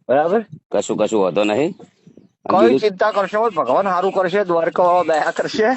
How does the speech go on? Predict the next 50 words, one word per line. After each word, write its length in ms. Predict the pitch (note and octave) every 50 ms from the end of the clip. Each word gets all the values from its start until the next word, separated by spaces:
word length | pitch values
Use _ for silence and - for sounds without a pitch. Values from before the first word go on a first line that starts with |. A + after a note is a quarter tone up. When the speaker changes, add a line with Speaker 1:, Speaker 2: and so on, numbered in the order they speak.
| - - -
Speaker 2:
ના, 160 | A#2+ D3 E3+
ના, 120 | F#3 G#3 A3+
હું 180 | - A3+ G3+
ચિંતા 300 | F3+ G3 F#3+ - - A3+
કરતો 340 | D#3 F3+ F3+ F#3 - A#3 B3
જ 40 | A3+
નહીં. 420 | G#3+ A#3 G#3 E3 C3 G2+ E2+ - _ -
Speaker 1:
બસ, 80 | - A#2+
બસ, 220 | C3+ D3 A#2+ G#2+ - -
Speaker 2:
આ 160 | C3+ C#3 D3+
તો 140 | - D#3 E3
Speaker 1:
બસ. 80 | -
Speaker 2:
ખાલી 240 | F3 F#3+ F#3 G3+ A3+
આપણે 400 | G#3 F3 D#3+ - F3 F#3 G#3 A3+
બેતાળીનું 680 | G#3 D#3 A3+ G#3+ - - F#3 F3+ F#3 G3 G3 G3+ G3 F3
આપણું 220 | D#3 - F#3 F#3
જે 80 | E3+ F#3+
બંધારણ 560 | D#3+ C#3+ A#2 G2+ A2+ C#3 D3+ E3 F3 F3 E3+
છે 200 | - F3+ G3 G#3+
ને, 100 | G3 G3
ઈ 160 | F3+ F#3 G#3
પ્રમાણેનું. 560 | G3 - G3 G3 F#3+ G3 F#3+ F3 D#3+ C#3 -
Speaker 1:
મારો 360 | - F#3+ F#3+ F#3 F#3+ A3+ C4 C#4+
Speaker 2:
અને 260 | C#4+ - - - -
આ 100 | - A#3+
Speaker 1:
બેતાળી 320 | A#3+ B3 C4+ C4 D4 G3
Speaker 2:
લોકોને 200 | F#4+ F4+ G#3+ F3
Speaker 1:
બંધારણમાં 440 | G3 G#3 C4 C#4+ D4 D4 D4 C#4+ C#4
Speaker 2:
જે 80 | - D4+
Speaker 1:
એક 80 | -
શબ્દ 300 | - C4+ B3 A3+ A3 B3
કહેવાનો 400 | C#4 C4+ C4+ C4+ C4+ C4+ C#4 B3+
રહી 160 | A3+ B3 D4
ગયો, 320 | C4 A#3+ C#4 C4 G#3 D#3 - - _ -
Speaker 2:
હમ. 120 | A2+ D#3
Speaker 1:
કોઈને 180 | E3 - C4+ C4
ગમે 300 | A3+ A#3 A#3 A#3+ C4 C4+
કે 80 | B3 A#3+
ના 140 | A#3+ C4
ગમે. 360 | C4 C4+ C4+ C4+ B3+ G#3+ - - - - -
Speaker 2:
હમ. 280 | C3+ D#3 D3+ C3+ G#2 - _ -
Speaker 1:
અમે 220 | F3+ G3+ A#3+ C#4 C#4+
વરુમાં 400 | C4+ B3+ B3 B3+ C#4+ C#4 C4+ C#4+
એક 80 | C#4+
નિર્ણય 380 | B3 C4+ B3+ B3+ B3+ C4 C#4+ C#4+
લીધો 260 | C#4 C4 G#3 G#3+ A#3+
હતો 260 | A#3 F#3+ E3 A#2 F#2 - - - -
Speaker 2:
હમ. 260 | D3 D#3+ D3 A#2 F#2 - _ _ _ _ _ _ _ _ _ -
Speaker 1:
કે 140 | - C4+ C4+
જે 300 | G3 C#3+ - E3 A3 C4+